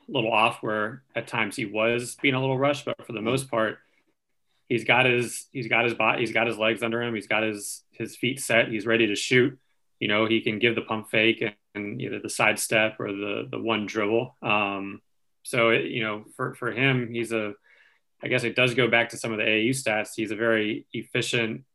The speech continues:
player. And, you know, even just to go a different direction defensively, I know we talked about it last week, but here he is again guarding D J Stewart a little bit, who was a five-star, you know, top fifteen, twenty guy, and he's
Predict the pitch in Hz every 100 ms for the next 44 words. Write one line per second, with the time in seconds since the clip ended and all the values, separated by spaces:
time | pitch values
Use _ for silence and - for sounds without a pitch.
0 | _ _ 120 113 117 135 135 - - 110
1 | 110 110 107 107 104 _ - 117 143 139
2 | 131 135 _ _ _ 139 131 - 127 113
3 | 110 - - - _ _ - 113 135 131
4 | 120 117 113 110 117 135 135 131 107 107
5 | 113 110 117 113 110 110 120 131 - 107
6 | - 104 127 _ 123 120 120 104 107 120
7 | 120 113 113 110 107 107 110 _ 104 -
8 | 113 120 107 - 127 131 117 113 131 117
9 | 117 104 107 113 123 113 113 113 117 110
10 | 104 104 - 113 110 - 120 117 117 113
11 | 113 - - 107 110 - 113 113 _ -
12 | 117 - 120 113 - 117 104 110 127 120
13 | 113 104 117 110 -